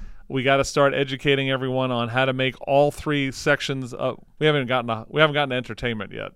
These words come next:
That's a whole other <laughs> what's going on there. But everything flows downhill from culture,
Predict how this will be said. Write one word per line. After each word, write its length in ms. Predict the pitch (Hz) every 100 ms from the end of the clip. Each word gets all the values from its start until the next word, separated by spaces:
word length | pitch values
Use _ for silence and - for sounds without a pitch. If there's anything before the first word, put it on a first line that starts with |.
| -
That's 220 | 120 -
a 20 |
whole 220 | 110 110
other 240 | 104 107 - - - -
<laughs> 80 | 151 587 - - 679 -
what's 220 | 196 -
going 240 | 160 143
on 160 | 131 131
there. 180 | 123 120
But 220 | 127 120 - - -
everything 400 | 175 226 208 196
flows 360 | - 190 180 151
downhill 460 | 170 175 156 170
from 220 | 165 139
culture, 480 | 131 180 196 240 240